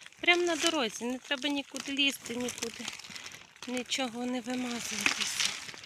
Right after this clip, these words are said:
Ось тут ще є один. Так, вони вже переходять, проходять. Кажу, якби не той мороз, то б ще було б грибів просто куча. І ось ще вони в листочках так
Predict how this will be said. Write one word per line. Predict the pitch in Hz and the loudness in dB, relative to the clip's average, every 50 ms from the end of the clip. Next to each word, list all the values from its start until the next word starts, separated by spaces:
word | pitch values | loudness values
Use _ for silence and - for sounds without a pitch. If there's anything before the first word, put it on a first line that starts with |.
| - - - - - - - - - - 220 | -12 -12 -14 -16 -18 -18 -20 -18 -16 -14 -10
Ось | 214 - - - - | -8 -8 -8 -8 -10
тут | - - 208 - - | -12 -10 -6 -2 2
ще | - - - - - | 4 6 6 6 4
є | 220 208 - - 247 233 214 214 - - | 2 -2 -4 -6 -6 -6 -8 -10 -12 -10
один. | - - - - - - - - - - - - - - - - - - - - - - | -10 -10 -8 -10 -12 -12 -12 -12 -10 -10 -10 -8 -8 -10 -10 -8 -8 -8 -6 -4 -4 -4
Так, | 277 262 - - | -4 -4 -6 -4
вони | 220 240 262 277 269 | -2 0 2 2 2
вже | 240 220 262 254 | 2 0 -4 -2
переходять, | - - 262 262 269 - - 302 311 311 277 240 247 - - - | -2 -2 -2 0 -2 -2 -2 -2 0 0 0 0 -2 -2 0 0
проходять. | 254 269 262 - - 285 311 311 247 262 247 - - - - - - - - - - - - - - - - - - - - | 0 0 0 0 0 2 2 2 2 0 -4 -4 -4 -6 -8 -12 -16 -18 -18 -18 -20 -20 -20 -20 -20 -20 -20 -20 -18 -16 -10
Кажу, | 254 226 208 233 | -8 -6 -2 0
якби | 226 220 214 208 208 - 294 294 | 2 2 2 0 0 0 2 2
не | 285 285 262 | 2 0 -2
той | - 269 269 269 | -2 -2 -2 -2
мороз, | 262 262 254 254 269 294 311 294 - | -2 -2 -4 -4 -2 -2 -4 -4 -6
то | - 269 | -8 -8
б | 254 - | -8 -8
ще | - - 254 247 | -6 -6 -6 -6
було | 220 220 247 233 233 233 | -6 -6 -6 -4 -4 -4
б | 214 180 | -6 -6
грибів | 196 214 226 214 196 240 262 262 240 | -6 -4 -4 -4 -2 -2 -4 -4 -4
просто | - - - 233 233 233 - - - 233 226 - - | -8 -8 -4 -4 -4 -4 -6 -8 -10 -10 -10 -10 -8
куча. | - 202 208 - - - 233 214 - - - - - - - - - - - - - - - 269 | -8 -6 -6 -6 -8 -10 -8 -8 -6 -4 -4 -4 -2 -2 -2 -2 -2 -2 -4 -4 -4 -6 -6 -4
І | 262 269 262 | -4 -4 -2
ось | 214 196 226 226 - - - | -2 -2 -2 -2 -2 0 0
ще | - - - 269 240 220 - - - - - - - - - - - - - - - - - - - - - - - | 0 2 2 0 0 -2 -4 -10 -14 -16 -18 -18 -18 -18 -18 -18 -16 -16 -14 -14 -14 -16 -16 -16 -14 -14 -12 -8 -6
вони | 240 233 226 | -4 -2 -2
в | 208 | -2
листочках | 202 208 202 220 - - - 233 226 - - - - 233 | -4 -4 -6 -6 -6 -4 -4 -4 -2 -2 -4 -2 -4 -4
так | - - - 214 | -4 -2 -2 -2